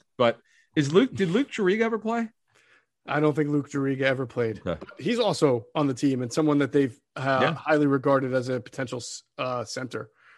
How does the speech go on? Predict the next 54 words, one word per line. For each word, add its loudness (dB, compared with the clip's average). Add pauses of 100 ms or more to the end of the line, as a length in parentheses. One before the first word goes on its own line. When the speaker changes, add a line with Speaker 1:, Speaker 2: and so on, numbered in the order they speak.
(140)
Speaker 2:
right? -2
Speaker 1:
Mm-hmm. -8
Speaker 2:
Luke -6
Juriga, -2
and -2
then -2
Speaker 1:
Yes. 6
Speaker 2:
they -4
hired, -2
uh, -2
Speaker 1:
Yes. -4 (300)
Yeah. -12
Speaker 2:
hired. -6
I -10
mean, -4
they -4
s-, -6 (100)
yeah, 4
Pierschbacher's 0
on -4
the -12
team. -4
He's 0
actually 2
listed 2
as 0
a -8
center. -2 (520)
Speaker 1:
Okay. 0
Speaker 2:
They 4
have, -2
like, -4 (120)
five 4
centers. -2
I 0
mean, 4
they 2
have 0
Harry 2
Kreider, 4
who 2
was 2
a 0 (300)
rookie 0
free 0
agent, -2
Juriga, 0 (260)
Kelsey, 0 (240)
Pierschbacher, 0
and 0
of -6
course 0
we 0
know 0